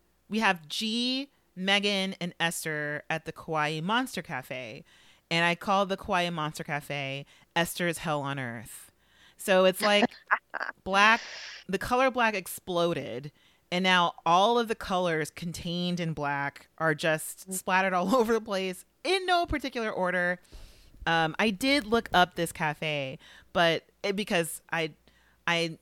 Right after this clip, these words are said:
Speaker 1: recognize it, I recognize it in terms of the images that are coming off of it, but I just want to kinda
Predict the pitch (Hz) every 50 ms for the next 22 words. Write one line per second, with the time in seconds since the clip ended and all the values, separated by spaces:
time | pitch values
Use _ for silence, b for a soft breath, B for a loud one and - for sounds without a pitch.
0 | _ _ - 175 196 196 - 220 254 254 254 247 247 - 262 247 247 240 233 220
1 | - 160 165 165 170 - 180 180 180 170 170 - 160 156 156 - 160 156 151 143
2 | 147 147 147 147 151 147 139 - _ _ _ - 160 151 170 170 160 - - 160
3 | 160 165 175 180 180 175 185 190 180 - 196 185 185 185 180 180 196 180 185 190
4 | 185 156 - 156 151 151 151 - - - 170 156 - 165 - - 160 147